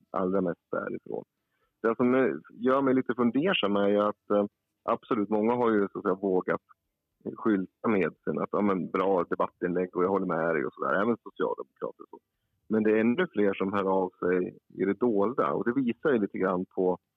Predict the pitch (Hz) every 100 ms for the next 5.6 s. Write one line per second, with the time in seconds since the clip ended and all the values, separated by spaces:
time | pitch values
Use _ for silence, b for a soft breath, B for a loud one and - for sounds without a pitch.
0 | _ _ _ _ - 101 98 98 95 95
1 | 95 - 95 95 95 92 95 95 - -
2 | 143 120 101 160 _ - 117 98 95 95
3 | 90 90 95 92 - - - 104 101 101
4 | _ _ _ _ _ _ 117 - 113 101
5 | 131 104 _ - 95